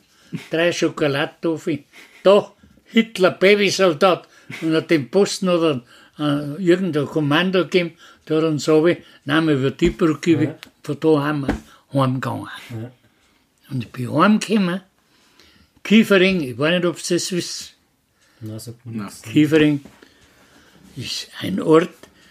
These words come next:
Speaker 1: Wirtshaus, drei Bauernhöfe, Schmied, Wohnung, Schreiner, alles da Kramer.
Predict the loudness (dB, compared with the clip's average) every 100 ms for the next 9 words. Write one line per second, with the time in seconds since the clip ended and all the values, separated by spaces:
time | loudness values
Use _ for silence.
0 | _ _ 0 2 2 -2 0 0 0 -8
1 | -16 _ _ _ _ -6 0 0 -2 -2
2 | -2 -2 -4 -6 -8 _ -20 -16 -10 0
3 | 0 0 -6 _ _ _ 0 4 4 2
4 | 0 -6 _ -12 -6 -4 -6 -12 _ _
5 | _ _ -12 -10 -10 -10 -10 -8 -4 -2
6 | -2 -4